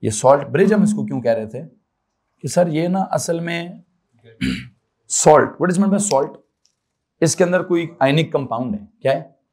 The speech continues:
जो salt वाला कोई आयनिक compound है जिसके अंदर ions हैं, salt इसलिए इसको कहते हैं bridge। ये bridge over है, ये bridge करता है दोनों half cells को आपस में connect करता है।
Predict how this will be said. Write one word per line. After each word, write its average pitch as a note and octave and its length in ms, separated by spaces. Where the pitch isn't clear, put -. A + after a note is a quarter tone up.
जो B2 300
salt B2 420
वाला A#2 180
कोई A#2 200
आयनिक G#2+ 340
compound A#2+ 360
है G3+ 60
जिसके C3+ 200
अंदर G#2 180
ions D3+ 320
हैं, - 180
salt A#2 340
इसलिए D3+ 240
इसको - 160
कहते D3+ 240
हैं C#3+ 120
bridge। C#3+ 440
ये A#2 100
bridge D3+ 340
over A#2+ 220
है, F2 340
ये A2 120
bridge D3+ 300
करता D#3 320
है C#3 180
दोनों C3 520
half B2 280
cells D#3 340
को - 120
आपस D3 300
में E3 120
connect D3+ 280
करता C#3+ 240
है। G#2 280